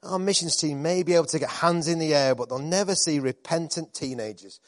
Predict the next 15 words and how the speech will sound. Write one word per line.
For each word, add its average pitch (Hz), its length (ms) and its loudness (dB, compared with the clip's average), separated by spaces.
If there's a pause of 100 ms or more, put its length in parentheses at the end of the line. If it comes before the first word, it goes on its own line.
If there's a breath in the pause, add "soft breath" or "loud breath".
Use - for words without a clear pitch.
(220 soft breath)
who 151 120 4
themselves 151 720 4
want 156 200 2
to - 40 -12
pursue 147 520 2
righteousness 143 680 2
and 123 140 -12
seek 131 260 -6
the 117 80 -4
Lord. 117 340 -2 (340 soft breath)
I 147 80 -6
mean, 165 240 -4
Simon 202 520 0
Sullivan's 151 520 -4
talk 120 400 -4